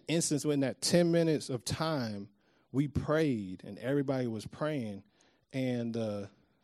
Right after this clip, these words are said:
the tech came in, and the ultrasound tech came in and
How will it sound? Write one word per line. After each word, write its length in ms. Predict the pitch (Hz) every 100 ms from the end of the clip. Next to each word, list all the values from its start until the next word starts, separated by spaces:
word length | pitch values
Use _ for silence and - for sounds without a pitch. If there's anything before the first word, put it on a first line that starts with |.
| _
the 100 | -
tech 320 | 107 - 302 -
came 340 | 151 139 135
in, 260 | 131 127 127 _ _ _ _ -
and 360 | 120 117 101 -
the 80 | 123
ultrasound 420 | 185 190 151 135
tech 180 | 135 120
came 220 | 139 131
in 180 | 123 113
and 260 | 101 98